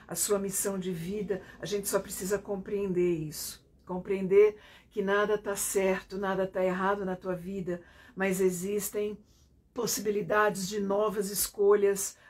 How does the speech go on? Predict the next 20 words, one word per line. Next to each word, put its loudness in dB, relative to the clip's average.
a -2
todo -2
instante. -8
E -8
compreender 2
isso -4
da 2
melhor 0
forma, -10
né? -6
E -2
falando -2
em -6
karma, -2
<laughs> -8
eu -2
quero 2
agradecer, 2
assim, -4
imensamente -4